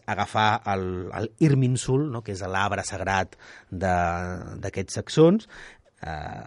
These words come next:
i talar-lo, no? Extirpar-lo, talar-lo i cremar-lo com a símbol de que les creences paganes de, d'aquest poble, de que els déus d'aquest poble, de que les creences d'aquest poble s'han acabat, no? Llavors, eh,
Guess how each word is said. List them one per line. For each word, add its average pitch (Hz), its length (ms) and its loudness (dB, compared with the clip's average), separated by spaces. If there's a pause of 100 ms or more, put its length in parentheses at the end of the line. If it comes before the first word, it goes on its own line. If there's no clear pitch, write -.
i 117 160 -2
talar-lo, 98 540 2 (380)
no? - 220 -14
Extirpar-lo, - 760 -6 (380)
talar-lo 98 500 0
i 131 80 -2
cremar-lo 120 560 4
com 101 200 -2
a 98 40 0
símbol 113 520 0 (220)
de 101 300 0 (120)
que 107 160 0
les 98 160 -2
creences 117 800 0
paganes 104 640 0
de, 98 300 -10 (760)
d'aquest 90 380 -12
poble, 180 320 2
de 127 80 0
que 101 80 2
els 92 160 -4
déus 110 260 4
d'aquest 107 240 -2
poble, 151 320 2
de 123 80 -2
que - 80 -4
les 101 140 0
creences 101 420 -2
d'aquest 98 240 -8
poble 143 240 -4
s'han 87 220 -12
acabat, 80 400 -14
no? - 200 -20
Llavors, 87 420 -18 (320)
eh, - 100 -16